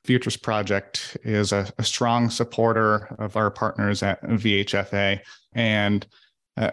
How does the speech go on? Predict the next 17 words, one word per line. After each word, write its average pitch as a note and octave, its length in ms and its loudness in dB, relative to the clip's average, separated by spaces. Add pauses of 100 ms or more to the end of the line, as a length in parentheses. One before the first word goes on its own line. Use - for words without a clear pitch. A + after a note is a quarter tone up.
again, B2+ 480 4
back B2 240 0
to B2+ 80 -4
that A#2 300 -2
framework A#2 680 2
of G#2 260 -2 (100)
people A#2 420 2
and G#2+ 180 2
places, G#2+ 540 -2
right? G2 140 0
When G#2 120 -2
we G#2 80 -2
talk A#2+ 280 -4
about G#2 240 -2
houses, G#2+ 600 0
it's - 340 -8
because G2+ 560 -4